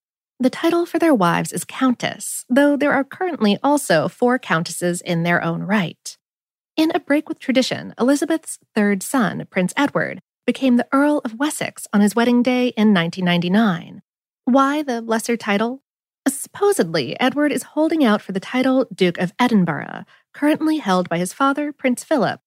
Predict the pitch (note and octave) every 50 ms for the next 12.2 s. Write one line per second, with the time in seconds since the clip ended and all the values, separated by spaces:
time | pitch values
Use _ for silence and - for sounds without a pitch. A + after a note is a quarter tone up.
0 | _ _ _ _ _ _ - D#4 D4+ D4 D#4+ D#4+ E4 E4+ E4 - E4 - - D4
1 | C#4 B3+ A3 F#3 E3+ E3+ F3 E3+ - F3+ E3 E3 - - - C#4 C4 G3 D#3+ E3+
2 | - - - - E3+ D#3+ - - E3+ D#3 F3+ E3 - F#3+ F#3 E3+ D#3+ - - -
3 | - - - - - - _ _ _ _ _ _ _ _ _ _ _ _ _ _
4 | _ _ _ _ _ _ _ _ _ _ _ - - - - F#4+ F#4 F4 - -
5 | G#3+ F#3+ E3+ E3+ E3 D#3+ E3 - - - A3 - G#3+ B3+ C4 B3+ C4 - - -
6 | - - - F#3 - - G#3 A3 A3+ - E3 D#3+ E3 - E3+ E3+ E3+ E3+ - G3+
7 | F3 - - - - - - - - _ - D4 - - - - C4 C#4 D#4+ D4
8 | E4 E4+ E4 E4 E4+ E4+ D4+ - B3 A3 A3+ B3 - - A3+ A3+ G#3+ F3+ E3+ G#3
9 | G#3 - - A#3 A3 A#3 A3+ - - F3+ F3+ F3+ F3+ - - C4 C4+ C4+ B3 F#3+
10 | E3 D#3+ - - C4 B3+ C4 B3+ - - - F#3 F#3 F3+ F3+ F3+ G3 G3 F#3 -
11 | F3+ F3 F3+ F3+ F3+ E3+ E3 E3 E3 E3 - G#3+ A#3+ A#3+ - - E3+ E3 E3 D#3+
12 | - - - -